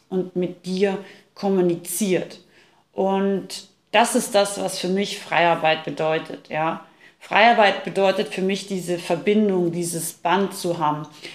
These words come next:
Und dann ist es völlig egal, ob dein Pferd einen Halfter drauf hat, keinen Halfter drauf hat,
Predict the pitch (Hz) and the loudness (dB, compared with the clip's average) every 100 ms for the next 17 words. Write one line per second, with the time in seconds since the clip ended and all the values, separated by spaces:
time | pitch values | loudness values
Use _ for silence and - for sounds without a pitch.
0 | - 220 226 247 277 254 240 - 233 226 | -6 2 4 6 4 2 -2 -4 0 2
1 | 247 196 175 202 180 214 226 214 - 190 | 2 0 -2 2 4 4 2 -2 -2 -4
2 | 190 - 196 196 196 196 185 170 202 233 | -4 -2 2 4 2 0 -4 2 2 2
3 | - 214 185 185 196 196 185 180 - 202 | 0 0 4 4 4 2 0 0 0 2
4 | 240 220 196 196 202 185 175 170 180 190 | 2 2 2 2 0 0 2 2 2 2
5 | 180 180 | 0 0